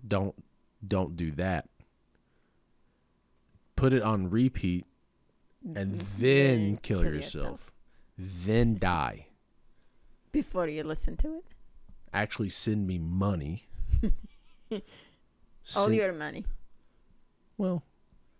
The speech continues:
Speaker 2: I mean, they die in any
Speaker 1: Subs-,
Speaker 2: way.
Speaker 1: subscribe.
Speaker 2: They don't need it.
Speaker 1: Subscribe to the, uh, Patreon and s-, put it on a card with, you know, some amount of money. Just transfer all your money to that bank account and let it trickle into my life.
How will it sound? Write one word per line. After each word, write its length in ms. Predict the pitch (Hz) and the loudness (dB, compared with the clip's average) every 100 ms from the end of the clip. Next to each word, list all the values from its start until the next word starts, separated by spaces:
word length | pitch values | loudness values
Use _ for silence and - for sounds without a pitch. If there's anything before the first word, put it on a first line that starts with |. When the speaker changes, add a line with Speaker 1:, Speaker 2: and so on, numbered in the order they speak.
| _ _ _ _ _ - | _ _ _ _ _ -6
Speaker 2:
I 40 | |
mean, 160 | 262 294 | -2 0
they 140 | 196 | 0
die 260 | 170 190 294 | 0 -2 0
in 180 | 320 320 | -2 -2
any 60 | 320 | -2
Speaker 1:
Subs-, 380 | 320 135 285 - | 0 2 0 -4
Speaker 2:
way. 40 | |
Speaker 1:
subscribe. 520 | - 170 139 - - 403 | -6 -6 -6 -4 0 2
Speaker 2:
They 60 | |
don't 120 | 339 | 2
need 180 | 269 294 | 0 -2
it. 140 | 370 - - - - - - - - _ | -6 -8 -18 -20 -4 -4 -4 -14 -20 _
Speaker 1:
Subscribe 540 | - 165 - - 254 - | -6 -4 -2 -2 -2 0
to 120 | 185 | -2
the, 260 | 131 107 82 | 2 2 2
uh, 220 | 73 65 - | 0 -4 -8
Patreon 680 | - 117 123 - 92 85 82 | -8 -4 -6 -6 -4 -4 -4
and 180 | 80 80 | -6 -8
s-, 240 | - - - - 104 - | -8 -8 -6 -8 -10 0
put 140 | 156 | 2
it 100 | 156 | 4
on 140 | 139 | 2
a 60 | 98 | 0
card 380 | - 104 92 76 | -2 0 0 -2
with, 180 | 78 71 - | -8 -8 -8
you 160 | 127 | -6
know, 140 | 67 - - _ _ _ - - - - - - - - | -6 -8 -14 _ _ _ -4 -4 -4 -12 -20 -20 -20 -20
some 280 | - 92 85 | -4 -2 -2
amount 240 | 73 82 | -2 -4
of 80 | 65 | -6
money. 220 | 65 67 - - - - _ - - - | -8 -10 -10 -12 -12 -16 _ -16 -10 -2
Just 200 | 151 - | -2 0
transfer 360 | 165 170 - | 2 2 4
all 140 | 113 110 | 4 4
your 100 | 98 | 2
money 240 | 101 90 | 2 0
to 120 | - | -2
that 200 | 85 87 | 0 0
bank 180 | - 90 | 0 -4
account 240 | - 101 76 | -6 -6 -4
and 80 | |
let 100 | 104 | -4
it 140 | 80 - | -4 -8
trickle 400 | - 92 - 85 | -4 -4 -2 -4
into 180 | 87 76 | -4 -4
my 180 | 82 82 | -4 -4
life. 260 | 78 78 | -6 -8